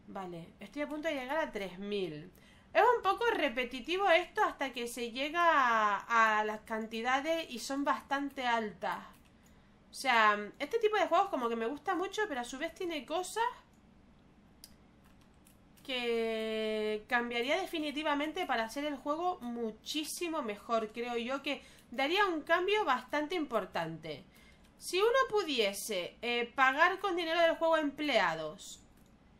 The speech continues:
y no hubiesen estas cosas,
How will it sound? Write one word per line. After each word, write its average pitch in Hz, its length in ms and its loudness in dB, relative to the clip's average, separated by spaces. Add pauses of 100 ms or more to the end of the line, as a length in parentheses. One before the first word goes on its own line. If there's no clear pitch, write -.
(720)
y 262 720 0
no 349 160 2
hubiesen 330 380 -2
estas 302 340 -4
cosas, 277 720 2